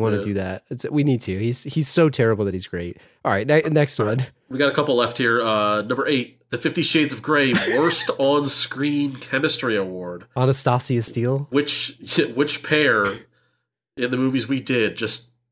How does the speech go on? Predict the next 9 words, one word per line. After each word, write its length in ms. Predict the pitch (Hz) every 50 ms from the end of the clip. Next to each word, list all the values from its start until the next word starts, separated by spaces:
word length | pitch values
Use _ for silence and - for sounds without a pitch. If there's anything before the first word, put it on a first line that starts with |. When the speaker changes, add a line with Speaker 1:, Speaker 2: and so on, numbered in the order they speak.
| _ _ -
Speaker 2:
did 200 | 139 147 143 139
not 320 | 139 135 139 135 - 110
work 240 | 104 113 147 143 - -
together 580 | - 101 107 104 98 92 98 95 95 - - _ _ _ _ _ _ _ _ _ _ _ _ _ _ _ -
on 100 | - 110 117
Speaker 1:
There's 200 | 139 143 - -
some 140 | 165 127 107
Speaker 2:
the 80 | 110
screen. 720 | 113 - - - - 90 82 92 123 127 117 104 95 85 80